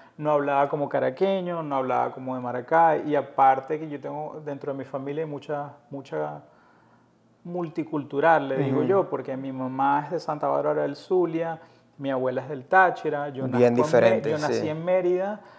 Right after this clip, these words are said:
Speaker 1: pero me crié en Maracay hasta los siete años, después vivo en Caracas hasta los diecisiete. Entonces es como que tengo todo eso siempre absorbido un
Speaker 2: Ujú.
Speaker 1: poquito de todo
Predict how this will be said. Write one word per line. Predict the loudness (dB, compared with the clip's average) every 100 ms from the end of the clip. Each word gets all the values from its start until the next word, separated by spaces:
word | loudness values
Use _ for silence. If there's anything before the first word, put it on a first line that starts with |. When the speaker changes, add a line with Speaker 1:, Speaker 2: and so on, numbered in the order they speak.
| _
Speaker 1:
pero | -6 -4
me | -6
crié | -6 -6
en | -4
Maracay | -2 -2 0 -2
hasta | -2 -4 -8
los | -6
siete | -4 -4 -2
años, | -2 -2 -4
después | -8 -10 -10 -10 -6
vivo | -6 -6
en |
Caracas | -6 -6 -6 -8
hasta | -8 -6
los | -6
diecisiete. | -8 -10 -6 0 0 0 -8 -10 -20 _ _ _ _ -12
Entonces | -8 -6 -6 -10
es |
como | -8 -4
que | -2
tengo | -2 -2 -2 2
todo | 4 6 6
eso | 2
siempre | -6 -8 -6 0 2
absorbido | 2 -4 -2 -2 0 -2
un | -2
Speaker 2:
Ujú. |
Speaker 1:
poquito | -4 -6 -4
de | -4
todo | -2 -2 -4 -6